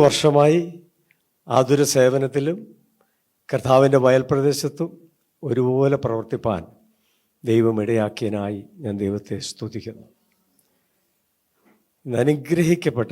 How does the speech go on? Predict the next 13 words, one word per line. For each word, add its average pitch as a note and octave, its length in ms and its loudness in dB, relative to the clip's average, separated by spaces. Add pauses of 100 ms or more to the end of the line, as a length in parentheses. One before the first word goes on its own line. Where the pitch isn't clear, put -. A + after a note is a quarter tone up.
(140)
സാക്ഷ്യങ്ങൾ A#2 520 -4
ലഭിക്കുവാൻ G#2+ 600 -8 (1120)
ദൈവം C3+ 400 4
ഇടയാക്കിയല്ലോ. G#2+ 600 -2
നമ്മുടെ A2+ 260 -4
കൈകളെ A2 360 -4
ഉയർത്തി G#2 340 -8
ദൈവത്തെ G#2 400 -8
ഒന്ന് F#2+ 240 -8
സ്തുതിക്കാം. G#2 520 -16 (1800)
The A#2 80 -2
book D3 160 2
of E3 160 6